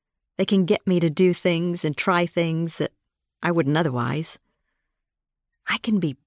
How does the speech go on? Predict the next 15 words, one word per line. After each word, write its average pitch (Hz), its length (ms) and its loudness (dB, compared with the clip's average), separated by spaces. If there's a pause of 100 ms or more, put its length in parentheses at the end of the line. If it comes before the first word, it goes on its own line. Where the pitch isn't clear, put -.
(160)
bone 214 600 4 (360)
tired, 165 540 -2
but - 80 -6
if 160 100 -6
my 247 180 0
daughter 240 400 0
asks 226 440 0
me 220 140 4
to 202 100 4
go 196 200 4
for 180 220 0
a 175 80 4
walk 165 340 -2
with 165 120 -6
her, 156 320 -4